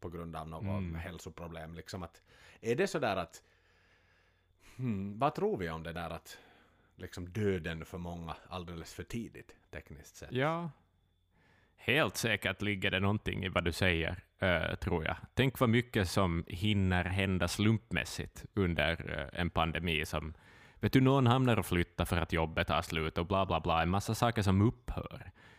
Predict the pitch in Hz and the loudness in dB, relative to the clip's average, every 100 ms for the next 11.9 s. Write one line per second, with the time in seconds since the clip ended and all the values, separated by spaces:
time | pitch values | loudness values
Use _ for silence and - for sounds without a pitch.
0 | - - 98 90 - 92 90 90 85 80 | -20 0 2 4 2 2 4 4 4 2
1 | - - 90 90 85 85 85 85 85 82 | -2 -4 -4 -2 -2 -4 -4 -4 -4 -6
2 | - 85 82 - - 90 107 98 82 - | -4 -2 -2 -2 0 2 4 4 0 -2
3 | 90 - - 90 92 - - - - - | -2 -2 0 0 0 -4 -12 -12 -12 -10
4 | - - - 185 - - - - _ - | -8 -8 -8 -10 -14 -20 -20 -20 _ -6
5 | 76 82 - 90 110 123 139 - 247 254 | -4 -2 -2 0 0 2 4 4 2 2
6 | - 104 120 156 151 160 139 156 147 139 | 2 2 4 2 2 2 2 2 0 -2
7 | - - - - 151 139 - 131 107 127 | -4 -16 -14 -2 0 0 -2 2 4 4
8 | 135 - 143 170 165 135 151 147 147 147 | 0 -2 0 0 2 2 2 2 2 2
9 | 98 123 147 135 95 87 104 95 85 95 | 2 2 2 2 2 4 4 2 2 2
10 | 110 131 104 - 120 90 - 82 - 104 | 0 0 0 0 0 0 0 -2 0 0
11 | 78 - 82 78 90 92 85 87 | 2 -2 -4 -4 -2 0 0 -2